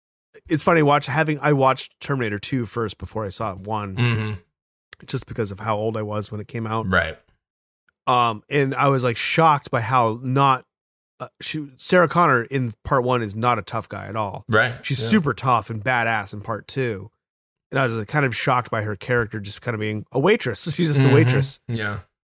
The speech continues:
Speaker 1: Uh, anyway, we're digressing on an already lengthy episode. Um, so she starts, like, fucking typing some shit into the computer.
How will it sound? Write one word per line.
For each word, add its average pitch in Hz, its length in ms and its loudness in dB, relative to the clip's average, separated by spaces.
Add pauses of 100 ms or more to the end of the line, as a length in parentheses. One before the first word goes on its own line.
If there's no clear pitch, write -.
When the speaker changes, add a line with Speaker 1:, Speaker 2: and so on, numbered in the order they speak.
(520)
Speaker 1:
Uh, 127 240 4 (220)
anyway, 147 320 6
we're 127 180 4
digressing 123 540 2
on 107 100 -2
an 110 120 -4
already 127 260 4
lengthy 110 440 -4
episode. 101 560 -4 (560)
Um, 113 440 2 (500)
so 139 600 4 (840)
she - 160 -2
starts, 185 300 2
like, 156 160 4
fucking 143 420 0
typing 139 400 2
some 120 160 -2
shit 127 300 -2
into 117 180 -4
the 107 100 0
computer. 104 680 -2